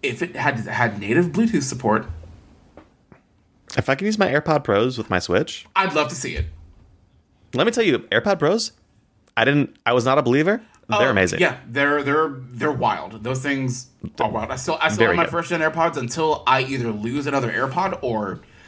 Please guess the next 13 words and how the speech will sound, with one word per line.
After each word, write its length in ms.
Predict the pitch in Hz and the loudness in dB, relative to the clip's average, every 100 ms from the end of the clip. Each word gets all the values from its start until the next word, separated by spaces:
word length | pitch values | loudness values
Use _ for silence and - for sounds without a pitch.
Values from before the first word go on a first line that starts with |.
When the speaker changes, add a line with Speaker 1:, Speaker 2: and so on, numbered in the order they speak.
| - | -8
Speaker 1:
like, 200 | 107 104 | -6 -2
I 140 | 110 98 | 0 0
break 380 | - 107 139 214 | -2 -6 -4 -4
it. 220 | 220 - _ | -6 -8 _
I'm 140 | 143 123 | -2 0
not 200 | 120 107 | 0 -2
replacing 400 | 104 110 117 165 | -6 -6 -4 -2
my 140 | 175 | -2
AirPods. 580 | 196 220 226 240 277 - - - - - | -4 -6 -6 -8 -12 -18 -20 -20 -20 -10
But, 280 | 131 135 | -2 2
uh, 120 | 123 113 | 4 4
Speaker 2:
Mm-hmm. 180 | 98 | 4
Speaker 1:
I, 260 | 123 127 | 4 2